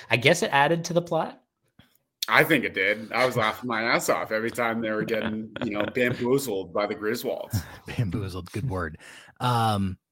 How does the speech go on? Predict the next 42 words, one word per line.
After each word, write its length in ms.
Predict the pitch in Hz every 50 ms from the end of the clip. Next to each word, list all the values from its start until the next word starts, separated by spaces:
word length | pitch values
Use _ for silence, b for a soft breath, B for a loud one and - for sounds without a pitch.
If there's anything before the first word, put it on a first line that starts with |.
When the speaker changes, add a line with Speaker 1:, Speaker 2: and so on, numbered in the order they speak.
| _ _ -
Speaker 3:
I 120 | - 120
w-, 160 | 113 104 127 -
I 80 | 131
would 140 | 143 139 123
be 120 | 123 131
remiss 420 | 120 117 117 117 135 151 151 - -
if 120 | 135 -
I 100 | 117 107
didn't, 220 | 101 113 110 104 104
like, 160 | 98 95 -
there 160 | - 113 104
are 40 | 98
a 40 | 90
few 400 | - - 104 101 98 95 90 87
lines 420 | 82 82 82 82 80 82 82 80
in 80 | 90 82
this 160 | 82 - - -
movie 180 | 85 80 78 78
that 100 | 80 80
I 100 | 82 80
just 140 | 80 82
absolutely 460 | 85 80 - - - 87 87 82 82 80
love. 440 | 80 - 90 90 92 95 101 - _ _
There's 320 | 95 98 95 92 87 82
one 440 | 92 95 107 123 123 113 101 92 87 87
that's 160 | 92 - -
co-, 220 | - - 98 80
that 120 | 80 95 90
comes 240 | - 117 101 95 85
up 220 | 92 85 - -
right 200 | - 90 101 107
after, 380 | 113 117 - - 113 101 101 98
right 200 | - 107 110 113
after 220 | 117 113 - - 104
the 100 | 95 90
bend 240 | 90 101 98 95
over 220 | 95 92 87 90 92
and 80 | 87
I'll 80 | 85 85
show 200 | - - - 95
you 140 | 90 85 80
moment. 320 | 80 80 82 85 85 -